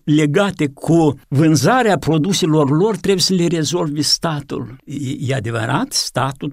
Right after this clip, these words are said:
trebuie să rezolve anumite probleme legate, de exemplu, de relațiile comerciale cu Uniunea Europeană sau cu Rusia și așa mai departe, dar statul nu este obligat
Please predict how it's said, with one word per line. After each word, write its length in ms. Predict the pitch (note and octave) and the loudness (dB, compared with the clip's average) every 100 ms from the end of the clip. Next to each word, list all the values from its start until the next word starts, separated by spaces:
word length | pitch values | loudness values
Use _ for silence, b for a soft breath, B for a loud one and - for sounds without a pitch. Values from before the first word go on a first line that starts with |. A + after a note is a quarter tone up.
| - | -6
trebuie 380 | - E3+ G#3 A3+ | -2 0 0 0
să 180 | - F#3+ | 0 0
rezolve 440 | D#3 C#3 F#3+ G3 | 0 0 0 0
anumite 360 | E3+ D#3+ F#3 G3+ | 2 0 0 -2
probleme 640 | - D3+ C3+ G#3+ G#3+ F#3+ | 0 0 2 4 2 4
legate, 540 | C#3+ C#3+ C3+ F#3 F#3 | 4 4 2 0 0
de 160 | D3 B2+ | -2 0
exemplu, 500 | C3 - - E3+ D3+ B2 - | -2 -2 -2 -2 -4 -6 0
de 120 | B2+ | 2
relațiile 500 | C#3+ C#3 E3+ - E3+ | 4 4 0 -2 -4
comerciale 680 | D3+ E3 D3 D3 - D3+ F#3 | 0 2 4 2 2 0 0
cu 140 | - | 0
Uniunea 360 | D#3 D3+ G3 E3+ | 2 4 2 2
Europeană 680 | C#3+ C3 C3+ C3 D3+ D3 C#3+ | 2 2 0 0 0 2 0
sau 380 | C3 C3 D#3+ - | 0 -4 -4 -8
cu 220 | - D#3 D3 | 0 2 4
Rusia 320 | F3 - - | 2 0 -2
și 100 | - | -2
așa 200 | - E3+ | -4 -2
mai 140 | E3+ | -2
departe, 440 | D#3 D3 G#3+ G3+ D#3+ | -2 -2 -4 0 -2
dar 260 | C#3 C#3 B B B | 0 -2 B B B
statul 440 | - D#3+ D3+ D3 | -2 0 2 2
nu 120 | C#3+ | 2
este 360 | F3+ C4 - D4+ | 2 0 -2 -2
obligat 680 | E4 C#4+ G3+ E3+ C#3+ - | -2 -2 2 2 2 -2